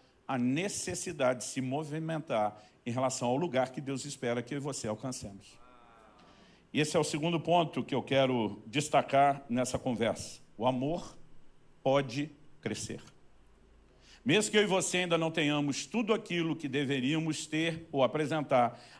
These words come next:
algo que nós precisamos ter a plena consciência é que o amor pode e deve crescer. Então agora eu quero que você vá comigo para o verso dezoito. A, a gente leu do quinze ao dezessete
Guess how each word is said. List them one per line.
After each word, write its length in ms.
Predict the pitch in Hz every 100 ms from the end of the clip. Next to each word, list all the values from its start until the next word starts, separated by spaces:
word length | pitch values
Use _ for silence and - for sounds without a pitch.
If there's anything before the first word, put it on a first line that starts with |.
| -
algo 340 | 165 196 185
que 140 | -
nós 160 | 160 156
precisamos 460 | 160 135 - 156 143
ter 120 | 147
a 60 | 131
plena 280 | 151 175
consciência 640 | 170 165 - 147 123 - - -
é 80 |
que 100 | 120
o 80 | 139
amor 260 | 131 135 139 - -
pode 520 | 139 127 123 - - _ _ _ _ _ _
e 60 | 175
deve 580 | 135 135 131 107 127 127 -
crescer. 460 | 127 110 - 95 - _ _ _ _ _ _ _ _
Então 220 | - 139 185
agora 220 | 170 190
eu 80 | 175
quero 180 | 185
que 80 | 160
você 240 | 165 - 165
vá 140 | 160
comigo 320 | 156 151 160
para 120 | 143
o 40 | 147
verso 260 | 143 135
dezoito. 500 | - 135 135 123 -
A, 80 | 107 -
a 40 |
gente 260 | 117 131 135
leu 140 | 139
do 120 | 143 135
quinze 340 | - 175 151
ao 60 | 131
dezessete 760 | 113 131 - 139 143 - -